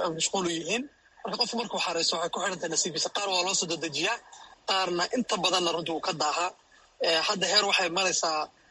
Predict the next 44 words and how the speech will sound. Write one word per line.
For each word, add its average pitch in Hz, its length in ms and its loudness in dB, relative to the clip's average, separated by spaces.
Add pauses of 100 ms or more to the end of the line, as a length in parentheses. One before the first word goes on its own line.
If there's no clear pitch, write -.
(180)
eh, 165 120 4
dowladdu 180 360 0
ay 170 140 2
bixiso. 156 380 2 (540)
Qofku 202 200 -4
markuu 185 320 -4
shuruudaha 180 340 4
soo 185 200 4
buuxiyo, 165 400 0 (580)
eh, 156 420 2 (360)
maaragtay 165 400 -2
kaarka 185 320 -2
shaqada 185 320 0
ee 170 120 -2
halka 196 240 -2
sano 170 180 0
la 156 60 -2
isku - 160 -2
siin 180 180 4
jiray 165 140 -2
ama 156 100 -4
lix 180 240 0
bilood 170 280 0 (420)
oo 170 80 -2
hadda 180 260 0
shan 226 240 4
sano 185 220 2
ah 175 140 -2
la 160 100 -4
is 165 140 0
siinayaa. 156 380 0 (520)
Taasna 214 380 0
macnaheeda 196 360 0
waxaa 180 180 0
loo 196 100 -2
fasirin 190 340 0
karaa 175 260 0 (460)
in 226 200 0
mashquulkan 185 600 0
faraha 190 260 0
badan 165 220 0
ay 160 120 2
dowladdu 165 280 -2
garwaaqsatay. 165 520 0